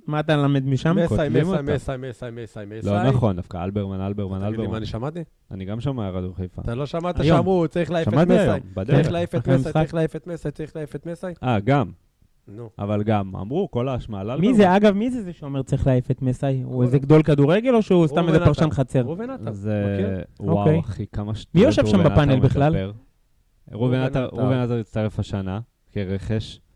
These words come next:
Speaker 3: מספר עשר.
Speaker 1: בגלל שיניב הלך לערוץ הספורט?
Speaker 3: לא, לא, יניב אף פעם לא ישב בפאנל. אה, ניסן קניאס, שהוא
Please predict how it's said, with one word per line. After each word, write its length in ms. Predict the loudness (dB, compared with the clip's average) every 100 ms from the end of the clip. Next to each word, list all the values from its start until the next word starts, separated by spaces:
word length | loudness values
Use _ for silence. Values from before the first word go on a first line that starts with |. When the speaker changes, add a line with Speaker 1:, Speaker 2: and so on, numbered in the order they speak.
| _ _ -18
Speaker 3:
מספר 300 | -8 -6 -4
עשר. 160 | -2 2
Speaker 1:
בגלל 240 | 4 4 4
שיניב 460 | 2 0 2 0
הלך 300 | 0 0 -2 -4
לערוץ 520 | -2 -2 0 -2 -4
הספורט? 360 | -2 2 2 0
Speaker 3:
לא, 120 | -2
לא, 240 | 0 -2 -2
יניב 260 | -4 -4 -4
אף 100 | -4
פעם 180 | -4 -4
לא 80 |
ישב 160 | -6 -8
בפאנל. 380 | -10 -10 -12 -14 -18 _ _ _ _ _ -8
אה, 60 | -4 -2 -2 -2 -4
ניסן 340 | -4 -2 -4
קניאס, 720 | -2 -2 -2 -2 -4 -8 -14 -20 _ -12
שהוא 960 | -6 -4 -2 -4 -6 -6 -8 -12 -14